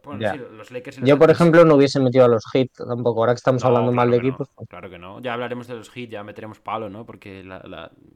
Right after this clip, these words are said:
Speaker 1: en Miami se... se escandalizan año tras año de que no les metan en la Opening Night y de que no les metan en, en Christmas Day,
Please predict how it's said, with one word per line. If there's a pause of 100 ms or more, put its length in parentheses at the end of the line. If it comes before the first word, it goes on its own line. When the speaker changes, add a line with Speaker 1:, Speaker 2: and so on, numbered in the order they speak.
Speaker 1:
en
Miami
se...
se
escandalizan
año
tras
año
de
que
no
les
metan
en
la
Opening
Night
y
de
que
no
les
metan
en, (260)
en
Christmas
Day,